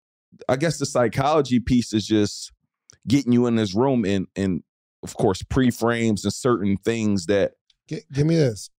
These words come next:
Speaker 2: What is the reason you do a wait list before you sell the tickets?
Speaker 1: Oh, yeah. So one of the reasons why, I, 'cause one, I wanna gauge how many people are actually interested.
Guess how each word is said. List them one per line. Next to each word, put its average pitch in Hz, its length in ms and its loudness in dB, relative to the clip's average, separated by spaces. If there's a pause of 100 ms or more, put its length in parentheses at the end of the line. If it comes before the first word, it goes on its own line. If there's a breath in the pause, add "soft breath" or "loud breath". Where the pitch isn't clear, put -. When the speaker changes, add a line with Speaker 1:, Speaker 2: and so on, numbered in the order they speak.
(140)
Speaker 2:
What 143 240 0
is 185 120 0
the 160 140 0
reason 117 600 -4 (920)
you 117 300 -6
do 110 160 -4
a 104 40 -6
wait 110 280 -8
list 101 400 -14
before 120 560 -6
you 107 180 -12
sell 113 400 -6
the 98 80 -20
tickets? - 540 -16 (340 loud breath)
Speaker 1:
Oh, 120 140 2
yeah. 107 100 -2 (140)
So 143 280 0
one 123 380 4
of 156 60 -2
the 156 60 2
reasons 147 320 2
why, 127 340 2
I, 147 160 -4
'cause 110 240 -2
one, 151 280 0
I 135 120 0
wanna 139 260 0
gauge 120 440 0
how 135 120 0
many 131 160 2
people 123 360 0
are 113 40 0
actually 107 340 -2
interested. 113 760 0